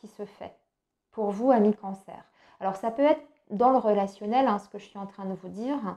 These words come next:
euh, quelqu'un, euh, qui revient, hein, vers vous. On peut être sur des réconciliations ici, hein, parce que la porte, c'est aussi la communication, hein, le fait de communiquer. Donc, c'est peut-être quelqu'un qui revient au contact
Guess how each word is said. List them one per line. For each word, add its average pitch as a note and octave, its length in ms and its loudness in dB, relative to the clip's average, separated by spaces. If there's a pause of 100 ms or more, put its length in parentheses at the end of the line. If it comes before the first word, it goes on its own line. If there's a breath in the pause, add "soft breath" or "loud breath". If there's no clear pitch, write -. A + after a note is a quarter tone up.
(500 soft breath)
euh, E3+ 220 0
quelqu'un, A3+ 640 0
euh, F3+ 100 0 (120)
qui - 120 -18
revient, A3 500 0 (200)
hein, G3 220 -10
vers G3 280 -10
vous. C4 160 -4
On G3+ 100 0
peut F#3+ 140 -16
être G#3 120 -4
sur G3 160 -12
des F#3+ 100 -12
réconciliations G3+ 960 -6
ici, F#3 400 -10
hein, G3 160 -12 (320 soft breath)
parce F3 240 -16
que B3+ 340 2
la F#3+ 140 -2
porte, B3+ 300 -6 (100)
c'est G#3+ 80 -6
aussi G#3+ 400 -4
la A3+ 220 4
communication, A3 960 -2 (240)
hein, F#3+ 180 -18
le F#3 80 -10
fait G#3 240 -6
de G3 80 0
communiquer. A3 880 2 (760 soft breath)
Donc, G3 320 0 (240)
c'est - 280 -2
peut-être A#3+ 360 0
quelqu'un C#4 460 -4
qui C4+ 240 -8
revient G#3+ 580 2 (140)
au G#3 80 -2
contact A#3+ 720 -4